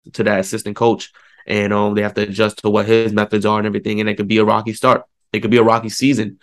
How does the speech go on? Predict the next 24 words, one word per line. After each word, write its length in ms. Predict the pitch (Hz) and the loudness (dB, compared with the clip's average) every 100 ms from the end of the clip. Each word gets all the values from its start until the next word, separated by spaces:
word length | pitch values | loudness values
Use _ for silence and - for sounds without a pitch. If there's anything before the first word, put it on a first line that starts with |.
| _ | _
in 140 | - 107 | -6 -2
totality. 540 | 107 104 117 120 104 | 0 0 2 2 0
So 120 | 104 110 | -2 0
I 100 | 113 | 2
don't 140 | 107 | 2
know 160 | 110 107 | 0 0
what 200 | 110 - | 0 -2
the 80 | |
Celtics 420 | 107 - 104 101 - | -6 -4 -4 -4 -4
team 300 | 117 110 104 _ | -2 0 -4 _
can 220 | - 139 131 | 0 4 4
look 180 | 117 | 2
forward 280 | - 123 117 | 4 4 4
to, 100 | 110 | 2
even 180 | 104 110 | -2 0
with 160 | 107 104 | 0 -2
the 100 | 95 | -2
talent. 380 | 113 110 104 | -2 -2 -2
Now, 240 | 104 107 107 | -2 -2 0
when 100 | 107 | -2
we 60 | |
talk 160 | 107 110 | -2 -2
about 200 | 104 107 | -2 -2
Jalen, 280 | 107 107 | -2 -2